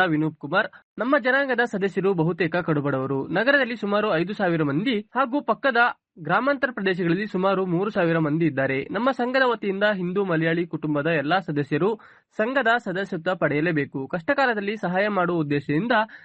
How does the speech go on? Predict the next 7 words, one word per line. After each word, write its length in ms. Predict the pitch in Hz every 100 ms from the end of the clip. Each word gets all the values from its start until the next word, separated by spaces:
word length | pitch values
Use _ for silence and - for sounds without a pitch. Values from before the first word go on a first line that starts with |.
| _
ನಮ್ಮ 180 | 226 285
ಸಂಘದ 340 | 294 254 240 233
ಸದಸ್ಯರು 520 | 233 175 180 180 165
ಸಭೆ 300 | 202 156 160
ಸೇರಿ 420 | - 160 151 - - _ _ _ _
ಒಂದು 260 | 247 277 311
ಮಹತ್ವದ 500 | 220 226 269 277